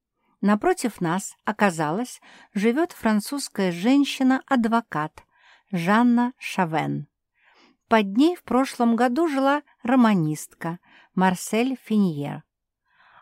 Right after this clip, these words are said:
А внизу, в нашем доме, как раз под нами,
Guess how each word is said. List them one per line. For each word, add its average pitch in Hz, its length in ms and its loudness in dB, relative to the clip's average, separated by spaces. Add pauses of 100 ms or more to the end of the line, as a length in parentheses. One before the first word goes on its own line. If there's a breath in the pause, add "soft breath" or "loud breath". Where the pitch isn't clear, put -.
(140 soft breath)
А 226 120 4
внизу, 247 540 2 (180)
в 165 140 -4
нашем 170 520 -2
доме, 156 440 -2 (320)
как 220 200 -2
раз 160 280 -4
под 165 260 -6
нами, 302 380 4